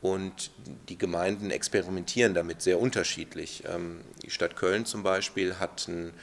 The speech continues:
umfangreiches Ratsinformationssystem, wo online, ähm, Tagungsordnungen, Sitzungsprotokolle zur Verfügung gestellt werden von Rat, von den Ausschüssen, von den Gremien.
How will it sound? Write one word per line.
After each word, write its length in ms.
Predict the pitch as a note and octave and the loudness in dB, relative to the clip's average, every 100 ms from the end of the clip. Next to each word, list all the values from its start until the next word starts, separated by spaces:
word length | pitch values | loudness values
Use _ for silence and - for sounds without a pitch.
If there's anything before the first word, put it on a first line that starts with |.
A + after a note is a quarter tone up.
| - - | -16 -6
umfangreiches 720 | A2+ B2+ G#2 F2+ F2+ F#2 - | -4 0 0 2 0 2 4
Ratsinformationssystem, 1400 | F2+ - - - E2 - G#2+ A#2+ B2+ - A#2+ A#2 C3 A#2 | 4 4 0 -2 -2 0 -2 0 -2 -2 0 -2 -4 0
wo 340 | F2 F2 E2+ - - - - | 4 6 4 -2 -20 -12 -2
online, 840 | F#2+ G2+ F#2+ F2+ F#2 F2+ F#2 E2+ - | 0 2 2 4 4 2 -2 -4 -4
ähm, 440 | E2+ E2+ E2 D#2+ - - - - | -2 -2 -4 -8 -12 -14 -14 0
Tagungsordnungen, 1040 | G#2 G2+ G2 - E2 F2+ - F#2 F2+ F2+ | 2 2 0 0 2 0 0 -4 -4 -4
Sitzungsprotokolle 920 | G2 - G#2+ - - F#2+ - F#2+ F2+ | -2 -2 -2 -2 -2 -2 0 0 0
zur 140 | - - | -2 -8
Verfügung 420 | F#2 - A2 G#2 | -8 -4 -2 -2
gestellt 380 | F#2+ F#2+ F2+ - | 0 2 2 2
werden 240 | F2 F2 | 0 0
von 200 | - F#2 | -2 -2
Rat, 420 | F2 E2 E2+ - | 2 2 0 -4
von 180 | - G2 | 0 2
den 140 | F#2+ | 2
Ausschüssen, 560 | - E2+ - F#2+ - F#2 | 2 -2 -2 -4 -4 -6
von 180 | - G2 | -2 -2
den 140 | F2+ | -2
Gremien. 560 | F2 E2 F2 F#2 A2 | 0 0 0 -6 -8